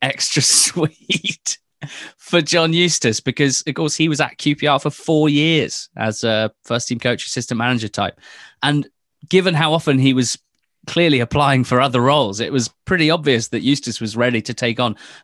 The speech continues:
another senior management gig to follow on from his magical, uh, mythical Kidderminster side. And Q P R obviously went with Mick Beale. Now, they won't be,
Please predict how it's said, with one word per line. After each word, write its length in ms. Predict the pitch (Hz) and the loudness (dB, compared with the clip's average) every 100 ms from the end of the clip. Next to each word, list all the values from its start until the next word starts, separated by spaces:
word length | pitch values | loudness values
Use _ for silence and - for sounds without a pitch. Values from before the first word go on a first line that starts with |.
| - | 0
another 340 | 127 131 127 | 2 2 2
senior 340 | - 120 113 113 | 0 0 2 2
management 480 | 113 110 - 90 | 0 -2 -4 -4
gig 220 | 117 107 - | -2 -2 -2
to 100 | 113 | -4
follow 280 | 120 113 | -2 0
on 120 | 113 104 | 0 -2
from 160 | 107 | -2
his 180 | 107 107 - - - | -4 -4 -12 -20 -6
magical, 600 | 123 127 117 - 113 101 - - - | -2 -2 -4 -2 -2 -2 -8 -12 -6
uh, 100 | 110 | 0
mythical 460 | 117 123 - - 110 | 2 2 0 -2 -2
Kidderminster 640 | - 123 117 113 - - | -2 0 0 0 -4 -4
side. 380 | 110 101 95 107 - - - | -4 -4 -4 -6 -10 -20 -4
And 160 | 131 139 | -4 0
Q 160 | 165 | -2
P 120 | 160 | 2
R 220 | 156 160 156 | 2 2 0
obviously 300 | 151 156 151 | -2 -2 0
went 160 | 156 147 | 0 0
with 120 | 143 | -2
Mick 220 | 151 - | -4 -2
Beale. 260 | 165 104 95 | 0 0 0
Now, 160 | 107 | -2
they 100 | 110 | 0
won't 240 | 113 120 - | 0 -2 0
be, 380 | 110 107 98 | 0 0 -2